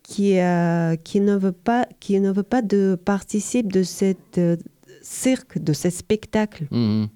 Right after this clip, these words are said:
Speaker 2: L'abstention, ils sont, ils ne vont pas voter parce qu'ils veulent pas participer à ce,
Speaker 1: Mais par
Speaker 2: à ça.
Speaker 1: exemple, c'est, et personne n'est, parce que après,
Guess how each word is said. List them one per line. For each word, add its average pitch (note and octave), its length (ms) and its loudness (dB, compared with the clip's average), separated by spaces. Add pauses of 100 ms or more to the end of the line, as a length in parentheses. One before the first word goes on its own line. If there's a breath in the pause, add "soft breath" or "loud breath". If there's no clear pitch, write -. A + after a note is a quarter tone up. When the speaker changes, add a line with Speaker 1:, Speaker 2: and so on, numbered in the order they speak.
(1080 soft breath)
Speaker 2:
L'abstention, C3 460 -2
ils D3 80 -6
sont, D#3+ 240 -2
ils B2 260 0
ne B2+ 80 2
vont D3 180 0
pas C#3+ 120 0
voter B2+ 240 -2
parce - 240 -4
qu'ils D3+ 140 -2
veulent B2 180 0
pas A#2 140 -2
participer A#2 480 -6
à B2 80 0
ce, F#2+ 340 -2
Speaker 1:
Mais D4+ 120 4
par F4 160 4
Speaker 2:
à - 20 2
ça. E4 60 6
Speaker 1:
exemple, C#4 440 4
c'est, - 220 -6
et G#3 160 2
personne F4+ 460 2
n'est, B3 200 2
parce A3 240 -2
que A#3 380 2 (120)
après, E4 640 0